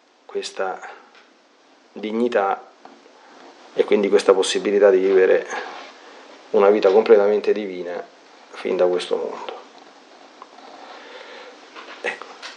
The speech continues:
E termina tutto quanto questo, questo brano, ecco, quindi con questa nota dolente, quindi con un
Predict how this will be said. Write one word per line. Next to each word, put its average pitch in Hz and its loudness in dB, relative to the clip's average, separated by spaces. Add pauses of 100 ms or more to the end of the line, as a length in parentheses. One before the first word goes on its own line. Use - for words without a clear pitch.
(1200)
E - -2
termina 139 4
tutto - -2
quanto 110 0
questo, 98 2 (1120)
questo - 0
brano, 110 4
ecco, - -12
quindi - -10
con 90 -2
questa 101 0
nota 104 6
dolente, 98 4
quindi 95 -2
con 95 0
un 95 -2